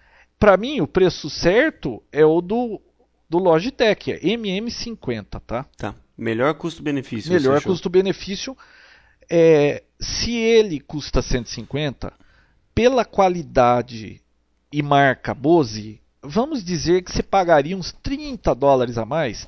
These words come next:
Speaker 1: teria que ser uns cento e oitenta o da Bose. E o da Apple, por ser melhor o som, deveria custar os seus duzentos e dez dólares.
Speaker 2: Tá certo.
Speaker 1: Pela qualidade do som, pelo que foi de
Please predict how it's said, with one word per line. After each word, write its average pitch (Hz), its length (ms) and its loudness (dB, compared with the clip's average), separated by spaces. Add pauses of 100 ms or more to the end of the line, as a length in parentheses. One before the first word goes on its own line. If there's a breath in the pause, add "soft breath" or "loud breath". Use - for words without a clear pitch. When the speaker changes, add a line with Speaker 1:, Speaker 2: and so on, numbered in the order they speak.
Speaker 1:
teria 175 240 -2
que - 100 -12
ser - 100 -6
uns 208 160 -10
cento 214 240 -6
e - 40 -4
oitenta 139 580 -6
o - 20 -8
da 110 120 -4
Bose. - 420 -14 (360 loud breath)
E 240 120 0
o 269 80 0
da 170 200 4 (180)
Apple, - 380 -8 (600)
por 139 180 -2
ser 127 340 -2
melhor 127 540 2
o 113 60 -6
som, 160 480 -8
deveria 185 420 -2
custar 202 440 -2
os - 220 -4
seus 170 480 -2 (480)
duzentos 160 600 -4
e 151 60 -6
dez 123 320 0
dólares. - 600 -12 (960)
Speaker 2:
Tá - 180 -14
certo. - 280 -2
Speaker 1:
Pela 254 240 4
qualidade 139 680 2
do 120 120 -10
som, 185 360 -2
pelo 170 280 -2
que - 200 -10
foi 190 420 2
de 135 160 -10